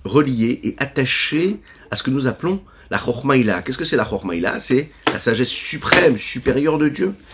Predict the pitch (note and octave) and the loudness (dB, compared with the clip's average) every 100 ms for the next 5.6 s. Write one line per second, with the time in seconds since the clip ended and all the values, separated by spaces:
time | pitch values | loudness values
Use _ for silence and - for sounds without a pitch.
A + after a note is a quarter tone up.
0 | - - - - C#3 G2+ A2+ A2 A2 D#3+ | -16 -12 0 4 6 6 6 4 4 2
1 | - B2+ C#3 C3 A#2 G#2 - A2+ G#2 - | 4 4 4 0 -6 -6 -4 -2 -2 -4
2 | G#3+ C4 - - - _ _ - - - | -8 -8 -18 -20 -20 _ _ 2 2 0
3 | - - C3 - C3 G2+ - B2 - - | 0 2 2 2 -2 -2 -6 -8 -8 -16
4 | _ - - D3+ - - G#2+ G#2 G#2 - | _ -12 -8 -6 -6 -4 -4 -4 -8 -10
5 | G#2 - B2 G#2+ F2+ E2 | -10 -8 -6 -6 -6 -8